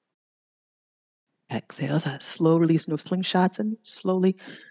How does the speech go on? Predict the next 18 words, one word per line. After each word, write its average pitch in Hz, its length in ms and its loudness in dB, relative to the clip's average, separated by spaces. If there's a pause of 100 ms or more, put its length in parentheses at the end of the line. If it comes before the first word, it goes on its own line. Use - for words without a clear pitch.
(120)
bringing 165 180 0
your 156 100 4
hands 147 280 4
in. 147 180 0 (640)
Lastly, 139 460 0
your 135 140 0
foot - 280 -8 (100)
down. 127 180 -8 (960)
Breathe 131 420 2
in, 202 220 -2 (720)
retreat. - 460 -4 (3250)
And 190 260 -4 (120)
exhale, 170 800 4 (400)
you 240 80 2
get 220 140 4
hands 170 340 -2
to 175 80 2
heart. 175 360 2